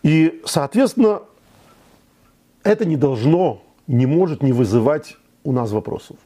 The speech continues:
Вопрос — это хорошо, напоминаю, наш главный принцип. И когда мы это читаем, у нас должны быть вопросы. Первый вопрос связан со всей нашей первой частью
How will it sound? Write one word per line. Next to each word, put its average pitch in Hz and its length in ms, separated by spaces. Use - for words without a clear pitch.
Вопрос — 214 340
это 120 140
хорошо, 131 460
напоминаю, 156 680
наш 165 200
главный 156 300
принцип. 165 460
И 135 80
когда 160 260
мы 190 120
это 190 100
читаем, 359 320
у 269 40
нас 240 160
должны 226 280
быть 214 140
вопросы. 220 440
Первый 233 380
вопрос 202 300
связан 165 340
со - 120
всей 143 200
нашей 123 280
первой 113 300
частью 113 440